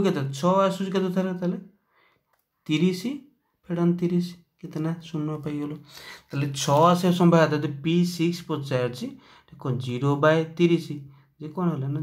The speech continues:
ଜିରୋ ପାଇବା ଆରାମସେ। ବୁଝିହେଉଛି? ହୁଁ। ତାପରେ ଦେଖ, କୋଡ଼ିଏଟି ଚାରା ଗଛ ଲଗାହେଲା, ସେଥିରୁ ଆଠଟି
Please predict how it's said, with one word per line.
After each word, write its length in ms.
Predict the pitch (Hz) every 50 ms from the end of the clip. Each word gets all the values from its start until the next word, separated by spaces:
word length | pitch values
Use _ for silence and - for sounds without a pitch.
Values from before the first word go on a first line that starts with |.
| - -
ଜିରୋ 200 | 160 151 156 151 147
ପାଇବା 220 | 147 139 139 139 139
ଆରାମସେ। 340 | - 135 135 135 135 139 - - - - - _ _ -
ବୁଝିହେଉଛି? 360 | 175 208 247 233 175 131 - - - - - - - _ _ _ _ _ -
ହୁଁ। 160 | 113 107 113 113 113 - _ _ _ _ _ _ _ _ _ _ _ _ _ _ _ _ _ _ _ _ _ _ _ - _ _ _ _ _ _ _ -
ତାପରେ 260 | 135 123 - 123 117
ଦେଖ, 140 | 113 120 113 175 202 208 - - - _ _ _ _ _ _ _ _ _ _ _ _ _ - -
କୋଡ଼ିଏଟି 400 | - 139 139 143 175 196 196 220 196 -
ଚାରା 240 | 175 147 147 170 180
ଗଛ 200 | 185 196 190 - 185 190
ଲଗାହେଲା, 340 | 196 185 180 135 131 151 -
ସେଥିରୁ 480 | - - 165 151 - - 208 - 247 - - 120 131
ଆଠଟି 460 | 135 - - - 208 208 - 233 233